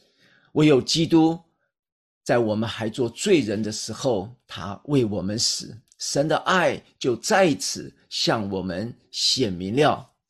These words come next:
那因为基督这个伟大的爱，在我们里面借着圣灵激励我们，使我们不能不做福音的工作，不能不说，我们不能不传，我们领受的恩典，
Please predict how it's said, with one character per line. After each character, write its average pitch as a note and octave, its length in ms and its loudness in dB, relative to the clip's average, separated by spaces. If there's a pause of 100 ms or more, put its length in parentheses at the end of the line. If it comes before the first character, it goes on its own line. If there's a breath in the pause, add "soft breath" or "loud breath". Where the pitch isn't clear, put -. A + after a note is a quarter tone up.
(500)
那 - 120 -4
因 A3+ 260 2
为 G#3+ 160 6
基 - 220 -4
督 D#3+ 180 0
这 D3+ 160 2
个 A#2+ 140 0
伟 G2+ 200 -2
大 A#2 200 0
的 G2+ 100 -4
爱， G#2 400 -6 (100)
在 C#3+ 140 2
我 A2+ 180 0
们 A#2 140 -4
里 G#2 160 -4
面 A#2+ 320 0 (160 loud breath)
借 C#3 160 0
着 A2 100 -2
圣 D3 440 0
灵 A2 260 -4
激 G#3+ 260 -2
励 G#3+ 160 4
我 E2+ 200 2
们， D2+ 280 -10 (280 soft breath)
使 - 180 2
我 D#3 160 6
们 B2 180 2 (200)
不 B3+ 120 2
能 C3+ 300 0 (140)
不 C3 100 -8
做 B2 260 0
福 - 220 -10
音 G#2 100 -8
的 A2 140 -4
工 A2 240 -6
作， A2 320 -6 (260 soft breath)
不 E3+ 160 4
能 D3 200 2
不 F3 100 4
说， F3+ 500 4 (160 loud breath)
我 C3+ 120 0
们 C#3+ 240 -2
不 G3+ 120 0
能 D#3+ 200 2
不 F3+ 120 0
传， C3 680 0 (300 soft breath)
我 A2+ 120 -2
们 B2 160 0
领 A#2 180 -2
受 A#2+ 220 0
的 A2 120 -2
恩 D3+ 300 0
典， A#2+ 320 -4